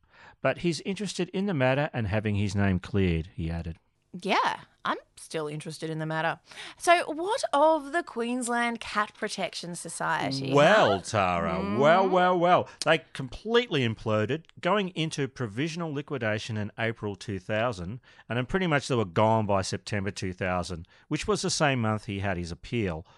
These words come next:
Speaker 1: Um, they're gone. It's like they never existed.
Speaker 2: Wow.
Speaker 1: Though I did find some references to an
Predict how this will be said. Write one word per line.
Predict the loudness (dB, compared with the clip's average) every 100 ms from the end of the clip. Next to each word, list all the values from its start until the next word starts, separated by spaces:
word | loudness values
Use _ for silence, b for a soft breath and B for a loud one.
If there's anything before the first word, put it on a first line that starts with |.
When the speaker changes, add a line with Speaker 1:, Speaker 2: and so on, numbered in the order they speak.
| b b b
Speaker 1:
Um, | 2 4 2 2
they're | 0
gone. | 4 4 4 2 -2
It's | -2
like | 0 2
they | 0
never | 0 0
existed. | 0 -2 -6 -6 -8 -8
Speaker 2:
Wow. | -10 -8 -6 -6 -8 0
Speaker 1:
Though | 2
I | 2
did | 2 -4
find | -2 -2 -2
some | -2 -2 0
references | -2 -2 -6 -4 -4 -6
to | -4
an | -4